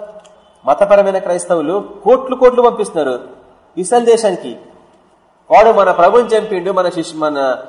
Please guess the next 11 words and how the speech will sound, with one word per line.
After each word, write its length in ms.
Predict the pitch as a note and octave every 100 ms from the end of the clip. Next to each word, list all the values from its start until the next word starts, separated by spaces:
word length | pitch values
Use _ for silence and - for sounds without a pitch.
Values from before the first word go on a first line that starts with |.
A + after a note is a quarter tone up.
| - - -
ప్రభు 460 | F3 G#3+ G#3+ A#3
శిష్యులను 380 | D3 D#3 G#3+ A#3+
చంపిండు, 800 | F#3 D#3+ C#3+ A#2+ B2+ G3 G#3 E3 -
ఎంతమంది 540 | G3 C4+ B3 A#3 G#3
దేవుని 300 | - E3+ G3+ -
భక్తులను 380 | - C3+ F#3 G3
చంపిన 360 | D#3+ D#3 D#3+ D3+
దేశము, 640 | A#2 D3 D3+ C3 A2 C#3+ - - - _
దాన్ని 260 | D3 A3 A#3
నువ్వు 200 | G#3+ G#3
పోషిస్తున్నావు. 520 | F#3 F3+ - C#3+